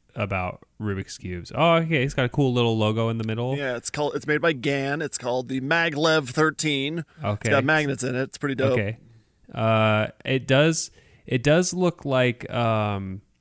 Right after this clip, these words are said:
Speaker 1: it does look like it would be more, and this is coming from somebody, it looks like it just spins so nice. Like, as
Speaker 2: So
Speaker 1: somebody who,
Speaker 2: nice,
Speaker 1: like,
Speaker 2: dude.
Speaker 1: loves to fidget with stuff, like, that looks like, I just wanna, but it's like, you know, look, I'm gonna guess uh, tw-, twenty bucks.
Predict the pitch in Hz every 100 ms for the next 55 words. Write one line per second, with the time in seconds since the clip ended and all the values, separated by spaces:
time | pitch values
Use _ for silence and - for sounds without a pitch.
0 | - - - _ _ _ _ _ - 127
1 | - 151 170 147 139 143 131 117 120 117
2 | 113 107 113 110 107 107 113 110 104 104
3 | 113 120 127 123 120 127 110 107 104 113
4 | 110 139 143 - 117 113 - - - -
5 | 104 101 - - 107 98 95 92 104 117
6 | 107 101 104 117 143 - 127 117 107 113
7 | 110 107 104 - 110 - 92 107 104 113
8 | - 117 113 110 104 107 110 - 101 98
9 | - _ _ - 104 110 - 104 98 -
10 | - - 262 302 269 262 165 190 196 185
11 | 175 220 262 233 196 185 - - _ _
12 | _ _ _ - 143 151 165 170 165 160
13 | 151 - - 170 - - 170 117 98 -
14 | -